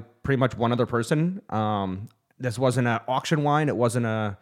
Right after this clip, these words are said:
this was something that I sold. There was a pallet produced. We sold the entire pallet in one afternoon.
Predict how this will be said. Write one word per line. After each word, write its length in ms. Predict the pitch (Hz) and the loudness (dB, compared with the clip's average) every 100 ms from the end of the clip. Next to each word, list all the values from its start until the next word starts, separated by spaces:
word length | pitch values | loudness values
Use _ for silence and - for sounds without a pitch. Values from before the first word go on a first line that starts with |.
| - - - - | -18 -20 -14 -6
this 120 | 131 | -2
was 100 | 147 | 0
something 180 | 151 143 | 2 4
that 200 | 127 - | 2 0
I 180 | 127 135 | 0 0
sold. 720 | - - 131 131 185 214 - - - - - - 151 | -2 0 2 2 0 -2 -8 -20 -20 -20 -20 -6 4
There 120 | 143 | 6
was 280 | 135 127 - _ | 8 6 2 _
a 60 | - | -10
pallet 640 | - - - 120 147 - - | -6 -6 0 4 4 4 4
produced. 560 | 151 139 180 226 - - | 2 4 2 0 -8 -4
We 120 | 127 | -2
sold 220 | 120 151 | 2 2
the 80 | 131 | 2
entire 340 | 123 - 170 165 | 0 2 4 4
pallet 400 | - 143 147 - | 4 4 6 4
in 160 | 113 | 0
one 160 | 113 120 | 2 2
afternoon. 600 | 113 107 110 101 76 - | 2 0 -2 -2 -4 -12